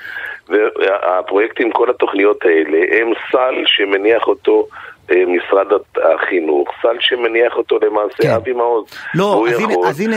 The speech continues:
Speaker 1: הוא
Speaker 2: נ-,
Speaker 1: יכול,
Speaker 2: נתנה
Speaker 1: הוא
Speaker 2: פה
Speaker 1: יכול,
Speaker 2: שרון
Speaker 1: הוא
Speaker 2: דוגמה
Speaker 1: יכול
Speaker 2: מעולה.
Speaker 1: להחליף,
Speaker 2: נניח
Speaker 1: הוא
Speaker 2: יש
Speaker 1: יכול
Speaker 2: תוכנית,
Speaker 1: להחליף.
Speaker 2: נניח יש תוכנית לזהות מגדרית. אם אנחנו רוא-, רואים את ה-,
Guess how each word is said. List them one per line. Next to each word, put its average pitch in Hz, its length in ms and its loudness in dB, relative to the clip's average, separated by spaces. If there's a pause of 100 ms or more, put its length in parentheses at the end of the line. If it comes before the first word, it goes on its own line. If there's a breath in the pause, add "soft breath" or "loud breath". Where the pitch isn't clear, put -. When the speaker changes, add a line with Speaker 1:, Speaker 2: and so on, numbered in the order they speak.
Speaker 1:
הוא 175 160 0
Speaker 2:
נ-, - 20 -2
Speaker 1:
יכול, - 200 -4
Speaker 2:
נתנה - 160 -2
Speaker 1:
הוא 208 80 -2
Speaker 2:
פה 151 60 -4
Speaker 1:
יכול, - 0 -
Speaker 2:
שרון 208 280 -2
Speaker 1:
הוא 196 100 0
Speaker 2:
דוגמה 196 120 -2
Speaker 1:
יכול 196 140 0
Speaker 2:
מעולה. 190 120 4 (100)
Speaker 1:
להחליף, 135 200 -2
Speaker 2:
נניח 202 260 0
Speaker 1:
הוא 262 80 0
Speaker 2:
יש 214 60 -2
Speaker 1:
יכול 202 140 -2
Speaker 2:
תוכנית, 233 280 -2
Speaker 1:
להחליף. - 360 -12
Speaker 2:
נניח 220 300 0
יש 220 80 -6
תוכנית 214 500 -2
לזהות 175 400 2
מגדרית. 147 560 -2 (100)
אם 220 120 2
אנחנו 202 320 0
רוא-, 180 240 0
רואים 180 300 0
את 202 100 -2
ה-, 175 120 0